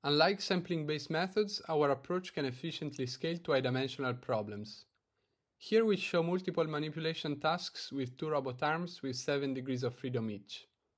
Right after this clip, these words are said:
Through the solution of a convex program,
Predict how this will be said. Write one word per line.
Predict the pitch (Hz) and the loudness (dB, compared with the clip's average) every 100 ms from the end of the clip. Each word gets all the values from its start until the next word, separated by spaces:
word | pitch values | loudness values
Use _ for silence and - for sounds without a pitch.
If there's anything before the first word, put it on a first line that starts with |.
| _ _ _ _ _ - | _ _ _ _ _ -10
Through | - 165 | -4 2
the | 170 | 2
solution | - 185 220 - | 2 0 0 0
of | 175 | 2
a | 156 | 2
convex | - 165 156 - | 0 0 -2 -4
program, | - 185 202 202 202 | 0 2 4 2 -2